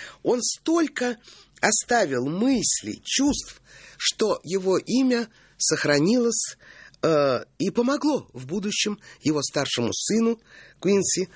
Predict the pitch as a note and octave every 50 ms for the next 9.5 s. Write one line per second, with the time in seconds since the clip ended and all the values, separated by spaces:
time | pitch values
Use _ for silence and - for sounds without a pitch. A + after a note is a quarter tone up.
0 | - - - - A#2+ C#3 B2+ - - - - - F#3+ G#3 - - - - D3 D#3
1 | C#3 C3+ B2 - B2+ B2+ B2 A#2 A#2 D3+ F3 F#3+ F3 - F3 F3+ - - - -
2 | - - C3 D3+ - - D#3 D3 C3+ B2+ - - C3+ C3 B2 B2+ D3+ F#3 G#3 -
3 | G3 F#3 E3 - E3 E3+ E3 D#3+ - - D#3+ D#3+ - - - - - - - -
4 | - _ - A#2+ C#3 C#3+ C3+ B2+ A2 - A#2 A#2 - - A#2+ C3+ C3+ B2+ B2+ B2+
5 | B2 A#2+ A2 G#2 G#2 - _ - F3+ - - C3 C3+ - C#3 C3+ C3 - C#3+ C3+
6 | A#2 B2+ C3 B2 - - - F3 F#3 G3+ - A#3+ A3+ - _ - - - - -
7 | - _ _ - F#3 E3+ D#3+ E3+ D#3 D#3 D3+ D#3 D#3 D3+ - - D3 C3+ - -
8 | - C3 - - F3+ F3 - D#3 D3+ C#3+ - A#2 - - - C#3+ C3 A#2+ B2 B2+
9 | - A2+ A#2 B2 B2 A2+ G#2 - -